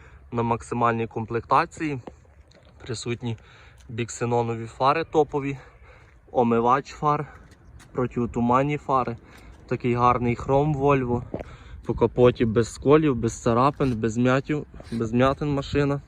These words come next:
Ось так вона виглядає. Стильні диски R-Design, замінено тормозні, тормозні диски з колодками. Машина по кузову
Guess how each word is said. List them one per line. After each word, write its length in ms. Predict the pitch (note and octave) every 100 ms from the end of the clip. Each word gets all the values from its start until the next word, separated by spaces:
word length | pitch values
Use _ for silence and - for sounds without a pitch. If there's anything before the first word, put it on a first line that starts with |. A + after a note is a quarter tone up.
| - - - -
Ось 160 | A#2 -
так 220 | A#2+ A#2+
вона 160 | B2
виглядає. 640 | A#2 A#2 B2 A2 G#2+ G#2 G#2+ - - - - - -
Стильні 440 | - - C3 B2+ A#2
диски 420 | C3+ D#3 - D#3+
R-Design, 680 | D3+ C#3+ D3 C3+ C#3 C#3+ C#3+ - B2+
замінено 580 | A2+ B2 B2+ B2+ A#2+
тормозні, 600 | A#2 B2+ A#2 A#2+ B2 B2+ B2 - - - - -
тормозні 460 | B2+ B2+ A#2 A#2+
диски 360 | A2 D3+ - D3
з 80 | -
колодками. 640 | C#3 C#3 C3+ - C3 C3 - - - -
Машина 440 | A#2 - B2+ B2
по 160 | A#2 A#2+
кузову 480 | - C3 A#2 A2+